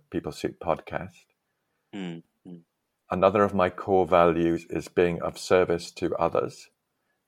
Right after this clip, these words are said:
Speaker 1: I see that people are suffering in organizations,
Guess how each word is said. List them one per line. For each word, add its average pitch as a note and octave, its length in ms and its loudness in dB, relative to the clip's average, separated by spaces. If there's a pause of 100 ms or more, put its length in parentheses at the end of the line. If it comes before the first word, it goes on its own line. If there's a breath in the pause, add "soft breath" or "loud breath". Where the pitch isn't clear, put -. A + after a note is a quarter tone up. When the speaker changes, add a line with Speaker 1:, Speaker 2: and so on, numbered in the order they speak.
(480)
Speaker 1:
I G2 160 0
see F#2+ 580 0
that - 220 -4
people F2+ 400 0
are D2 520 0
suffering G2+ 680 -2
in E2 160 -6
organizations, D#2+ 880 -2